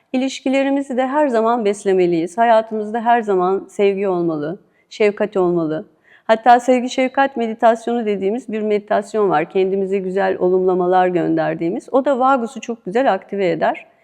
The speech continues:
Bunların hepsi bir paket. Bunları gerçekleştirdiğimizde well-being düzeylerimiz yüksek, stres yönetimini güzelce yapabildiğimiz bir hayat yaşarız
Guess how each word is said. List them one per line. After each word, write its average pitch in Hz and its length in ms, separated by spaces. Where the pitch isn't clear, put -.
Bunların 370 320
hepsi 349 300
bir 254 140
paket. 196 680
Bunları 277 460
gerçekleştirdiğimizde 247 1500
well-being 226 520
düzeylerimiz 180 640
yüksek, 240 600
stres 247 520
yönetimini 185 680
güzelce 190 540
yapabildiğimiz 185 880
bir 226 120
hayat 196 360
yaşarız 180 560